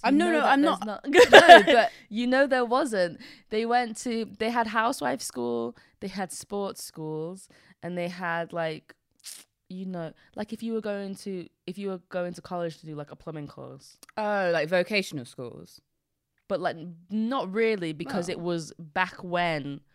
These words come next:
Speaker 2: So it wasn't vocational schools. It was, this school is for housewives.
Speaker 1: Yeah, but that's a vocation. So they are vocational schools.
Speaker 2: I guess, but they teach you, like, maths and English.
Speaker 1: Yeah, but so, but that,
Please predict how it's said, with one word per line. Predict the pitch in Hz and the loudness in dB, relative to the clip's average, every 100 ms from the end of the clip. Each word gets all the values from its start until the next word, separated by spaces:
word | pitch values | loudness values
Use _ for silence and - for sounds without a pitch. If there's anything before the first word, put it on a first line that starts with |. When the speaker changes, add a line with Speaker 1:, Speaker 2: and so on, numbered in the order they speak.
| _ | _
Speaker 2:
So | - | -8
it | 185 | -4
wasn't | 220 233 196 | -2 -4 -4
vocational | 180 - 180 196 185 156 | -6 -4 -4 -4 -8 -10
schools. | - 165 151 | -10 -8 -8
It | - | -8
was, | 175 175 - _ - | -10 -10 -14 _ -8
this | 262 | -6
school | - 233 214 - | -6 -4 -2 -2
is | 180 | -4
for | 175 | -4
housewives. | 165 175 180 175 156 147 139 | 0 2 2 0 0 0 0
Speaker 1:
Yeah, | 269 | -2
but | 196 | -2
that's | 196 208 | -2 -4
a | 196 | -4
vocation. | 196 247 277 - 135 165 | -6 -6 -8 -10 -16 -16
So | 190 | -10
they | 170 220 | -8 -8
are | 233 | -10
vocational | 202 262 240 156 | -12 -14 -18 -18
schools. | - 131 202 | -20 -8 -4
Speaker 2:
I | 208 | -4
guess, | 226 165 - | -2 -4 -6
but | - | -8
they | 185 | -8
teach | 196 - - | -8 -10 -10
you, | 226 196 | -10 -6
like, | 170 156 | -8 -6
maths | 170 180 170 | -8 -10 -10
and | 156 | -10
English. | 165 135 117 156 233 | -10 -12 -14 -14 -10
Speaker 1:
Yeah, | 262 170 | -8 -8
but | 240 - | -10 -10
so, | 294 220 | -10 -8
but | |
that, | 202 | -8